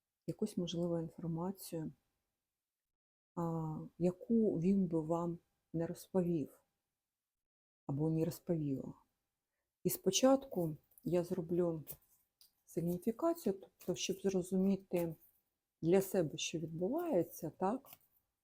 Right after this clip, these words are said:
з людиною. А це потрібно ще для вас, для того, щоб ви розуміли, про вашого партнера це йде мова. Партнер може бути як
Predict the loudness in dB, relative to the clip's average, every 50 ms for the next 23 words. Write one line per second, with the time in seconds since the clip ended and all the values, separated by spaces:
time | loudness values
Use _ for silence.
0 | _ _ -4 2 4 4 4 4 2 0 0 -2 -2 -6 -8 -10 -14 -16 -20 _
1 | _ _ _ _ _ _ _ _ _ _ _ _ _ _ _ 2 2 2 4 2
2 | 0 -2 -4 -8 _ _ _ _ _ _ _ _ _ _ _ _ _ _ _ _
3 | -10 -2 0 0 2 2 2 0 2 2 0 0 0 -2 -2 0 0 0 2 2
4 | 2 2 2 2 2 0 0 -2 -2 0 -2 0 2 2 0 2 2 0 -2 -2
5 | 0 -2 -2 -2 -2 -2 -2 -2 -2 -2 0 2 2 2 0 0 -2 -2 -4 -6
6 | _ _ _ _ _ _ _ _ _ _ _ -20 _ _ _ _ _ _ _ _
7 | 0 2 4 4 6 6 6 4 4 2 0 0 -2 -2 0 0 -2 -2 -2 -2
8 | -4 -4 -4 -2 0 2 2 2 2 0 -4 -6 -8 -8 -6 -6 -4 -2 -2 -2
9 | -2 -2 -2 -2 -4 -6 -10 -14 _ -6 -2 2 6 8 8 8 10 8 8 8
10 | 6 2 0 -2 -2 -4 -4 -4 -4 -4 -2 0 -2 -2 -4